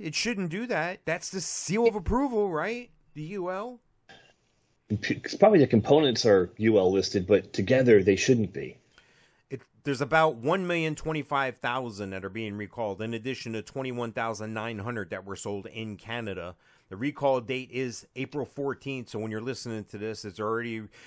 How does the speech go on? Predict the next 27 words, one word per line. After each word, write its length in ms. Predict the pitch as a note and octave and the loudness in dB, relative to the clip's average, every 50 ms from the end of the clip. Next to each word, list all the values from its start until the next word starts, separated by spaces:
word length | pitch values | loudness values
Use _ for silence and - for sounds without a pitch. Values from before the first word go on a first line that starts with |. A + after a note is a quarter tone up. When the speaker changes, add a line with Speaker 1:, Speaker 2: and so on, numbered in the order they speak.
| - - - | -20 -16 -8
Speaker 1:
the 120 | G2 A2 | -6 -2
remedy 440 | G#2 A#2+ C3 C3+ C3+ C3 C3 C3+ C3 | 2 2 2 2 2 0 -2 -2 -2
they're 160 | A#2+ C3 C3 | -2 -2 -2
looking 240 | B2+ B2+ B2+ - C3+ | -2 -2 -4 -6 -10
for 200 | G#2+ A#2+ A#2+ B2 | -8 -6 -6 -4
is 60 | A#2 | -4
a 60 | G#2+ G#2+ | -4 -6
refund. 560 | G2+ B2+ B2+ A#2 G#2 - G2+ F#2+ F#2 F#2 E2 | -6 -6 -6 -6 -6 -8 -8 -8 -8 -10 -10
So 220 | - A2 G2 F2 - - _ _ _ _ - | -8 -8 -8 -10 -12 -20 _ _ _ _ -20
burn 440 | G#2+ G2 - C#3+ C#3+ D3 D3 C#3 C3+ | -18 -8 0 2 2 4 4 2 -2
six 340 | - - - F#3 - - - | -4 -4 -4 -4 -4 0 4
dollars 420 | F#3 E3+ E3+ E3 D#3+ D3+ C3+ B2+ | 6 8 8 8 6 4 4 0
in 100 | D3 C#3+ | -4 -2
gas 340 | B2+ C#3+ C#3+ C#3+ C#3+ C3 - | 0 0 0 0 0 -2 -4
to 60 | - | -6
go 140 | B2 B2 C#3+ | -2 -2 0
back 260 | - D3 C#3 C#3 - - | 2 2 0 0 -2 -4
to 80 | D3 | -4
the 80 | B2+ B2 | -4 -2
dollar 360 | G2+ C#3+ C3+ C3+ C3+ B2+ A#2+ | 0 4 4 4 4 4 2
store 240 | G#2+ - A#2 G#2+ A2 | 0 -2 -4 -4 -4
to 60 | A2+ | -6
get 180 | G#2+ A#2+ A2+ - | -8 -10 -10 -10
your 80 | A2+ | -10
dollar 380 | G2 F2+ - A#2+ A#2 A2+ A2 G#2+ | -8 -4 -2 0 0 0 -2 -4
twenty-five 680 | - - B2 A2+ G#2+ F#2+ - A#2+ G#2+ G#2 G2+ F#2 E2 | -8 -10 -10 -10 -10 -10 -8 -6 -6 -6 -6 -8 -8
back. 400 | E2+ E2 D#2+ D#2+ E2+ _ _ _ | -10 -10 -10 -10 -12 _ _ _